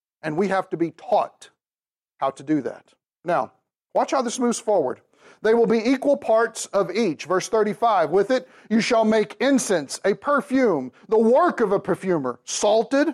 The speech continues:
Why? More preservatives. "Pure," not having anything else but what was prescribed in the mixture, "and holy," meaning that it's what? Set apart. It's got a particular purpose, and that's the only thing that you use this for.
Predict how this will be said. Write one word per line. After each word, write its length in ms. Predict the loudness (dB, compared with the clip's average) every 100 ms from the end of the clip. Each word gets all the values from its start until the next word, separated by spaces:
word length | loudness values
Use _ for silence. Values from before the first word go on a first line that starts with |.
| -4
Why? 380 | 0 2 2 0
More 240 | 0 0
preservatives. 680 | -2 0 0 2 0 -2 -8 _ -20 _
"Pure," 600 | -2 0 2 2 2 0 -2
not 180 | -2 0
having 320 | 0 2 2
anything 420 | 2 2 0 2
else 260 | 2 0 0
but 200 | 0 2
what 220 | 0 2
was 180 | -2 -2
prescribed 760 | -8 -8 -6 0 2 2 2
in 120 | 0
the 80 | 2
mixture, 640 | 0 -2 -4 -6 -2 -2 _ _ -4
"and 240 | 0 0
holy," 640 | 2 2 2 4 2 0 -8 _
meaning 300 | 0 2 4
that 100 | 2
it's 160 | 0 2
what? 440 | 2 4 0 -4 _ _ _ _ _ _ _ _ _ _ _
Set 200 | 0 0
apart. 520 | 2 4 4 2 -2 _ _ _ _ _ _ -2
It's 240 | -2 0
got 220 | 0 2 2
a 60 |
particular 640 | -2 -2 0 0 0 2
purpose, 520 | 0 0 0 0 0 0
and 120 | 0
that's 200 | -2 -2
the 200 | -6 -2
only 400 | 2 2 4 2
thing 380 | 2 2 2 2
that 160 | 2 0
you 240 | 2 2
use 420 | 2 2 2 2
this 220 | 0 -2 -4
for. 360 | -2 0 -2